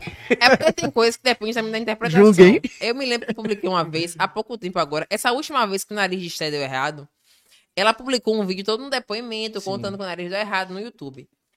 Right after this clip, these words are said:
Speaker 1: E aí tem um momento do vídeo que ela fala assim, "E eu nem sabia o que era enxerto." Ela fala, né?
Speaker 2: Sim.
Speaker 1: "Eu nem sabia o que era enxerto", e ele falou que ia fazer enxerto, não sei o que e tal. E no vídeo anterior, no, no vídeo que ela fala que vai fazer a cirurgia, que tinha feito a cirurgia, ela fala
Speaker 3: Ela
Speaker 1: assim,
Speaker 3: fala do enxerto.
Speaker 1: "Eu peguei um, eu peguei um pedaço de cartilagem e fiz um enxerto."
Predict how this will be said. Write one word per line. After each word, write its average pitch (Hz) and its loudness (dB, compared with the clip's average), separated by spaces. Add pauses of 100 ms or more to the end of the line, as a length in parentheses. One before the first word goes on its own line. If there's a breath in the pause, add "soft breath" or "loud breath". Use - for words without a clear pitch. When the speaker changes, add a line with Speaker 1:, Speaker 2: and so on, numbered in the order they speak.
(140)
Speaker 1:
E 233 -4
aí 247 2
tem 320 -8
um 370 -6
momento 220 -4
do 175 -10
vídeo 170 -12
que 214 -6
ela 208 0
fala 208 -2
assim, 156 -10 (380)
"E 226 -10
eu 262 2
nem 302 -6
sabia 254 2
o - -10
que - -2
era 269 2
enxerto." 170 -6 (200)
Ela 147 0
fala, 135 0
né? 147 -6
Speaker 2:
Sim. 143 -14
Speaker 1:
"Eu 180 -6
nem 277 -2
sabia 254 4
o - -16
que 254 0
era 233 4
enxerto", 208 2
e 233 6
ele 226 4
falou 208 2
que 202 -4
ia 208 -2
fazer 185 0
enxerto, 190 -6
não 202 -4
sei 202 -4
o - -12
que 185 -6
e 190 -6
tal. - -8 (440 soft breath)
E 427 2
no 453 -2
vídeo 226 -2
anterior, 160 -6 (140)
no, 190 -12
no 226 -12
vídeo 208 -12
que 208 -8
ela 185 -4
fala 202 -6
que 202 -14
vai 208 -8
fazer 247 -10
a 196 -8
cirurgia, 170 -12
que 165 -18
tinha 175 -12
feito 156 -18
a 151 -20
cirurgia, 160 -12
ela 220 -4
fala 196 0
Speaker 3:
Ela 151 0
Speaker 1:
assim, 139 -2
Speaker 3:
fala 147 0
do 147 -4
enxerto. 139 -10
Speaker 1:
"Eu 359 8
peguei 254 4
um, 233 2
eu 240 -2
peguei 233 -2
um 202 -4
pedaço 185 -4
de 175 -10
cartilagem 262 2
e - 0
fiz 311 2
um 339 -2
enxerto." 220 2